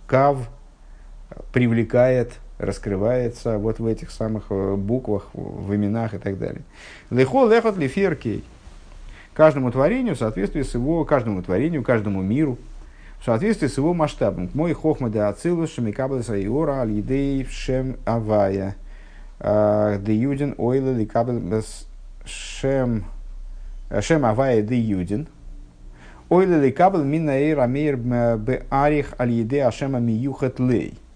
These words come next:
А, пример. Мы с вами говорили, что с-, имя Айн Бейс, оно соответствует, э, с-, значит, расписыванию, м, имени Авая, э, специфическим образом,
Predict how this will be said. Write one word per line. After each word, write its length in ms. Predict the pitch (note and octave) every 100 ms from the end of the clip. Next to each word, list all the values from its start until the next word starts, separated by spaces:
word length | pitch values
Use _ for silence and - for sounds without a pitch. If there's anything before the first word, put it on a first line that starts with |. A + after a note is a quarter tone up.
| - - - - - - -
А, 360 | G#2 G2+ F#2+
пример. 440 | F2 F#3+ E3 F2+ - - - - -
Мы 140 | A#2+
с 40 | A#2+
вами 200 | G#2 F#2
говорили, 360 | G2+ D3 G#3+
что 300 | - A#2+ A2
с-, 180 | G2+ -
имя 280 | - A#2+ G#2
Айн 280 | G#2 A2 F#2+
Бейс, 340 | A#2+ A3 G#3+ - - - -
оно 260 | G#2 C#3+
соответствует, 720 | D#3+ - A2 C#3 C#3 C#3 C3 B2
э, 520 | A2+ G#2 G2+ G2+ G2
с-, 460 | F#2 - - - -
значит, 200 | F2 F2
расписыванию, 560 | G#2 - D3+ A2+ G#2+ G2+
м, 580 | G2+ G2+ F#2+ F2+ F2+ D2
имени 340 | A#2 A#2 G2
Авая, 540 | F#2+ G#2 A2+ F2+ F2 - - - - -
э, 480 | - F#2 F2+ F2+ F#2
специфическим 800 | - A2 A#2 D#3 C3 - - G2
образом, 460 | E2 F#2 G#2 G#2+